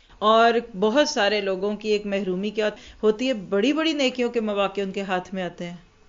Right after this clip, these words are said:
वो शायद एक छोटा सा बीज डल सकता है, लेकिन वो केयरलेस हो जाते हैं और नेकी के मौके को ज़ाया कर देते हैं।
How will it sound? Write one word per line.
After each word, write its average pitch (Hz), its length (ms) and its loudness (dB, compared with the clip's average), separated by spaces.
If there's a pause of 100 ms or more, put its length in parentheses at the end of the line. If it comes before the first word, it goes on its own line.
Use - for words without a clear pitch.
(320)
वो 302 60 0
शायद 330 320 0
एक 349 140 -2
छोटा 269 260 -2
सा 294 120 -6
बीज 233 400 -2
डल 196 200 0
सकता - 340 -10
है, 170 100 -14 (760)
लेकिन 285 460 4 (260)
वो 254 180 -4
केयरलेस 240 460 -2
हो 208 80 0
जाते 180 320 -6
हैं 170 120 -12 (200)
और 220 100 -2
नेकी 226 340 -2
के 240 120 0
मौके 190 420 -2
को 190 140 -8
ज़ाया 170 200 -4
कर 170 160 -8
देते 165 340 -14
हैं। 180 140 -20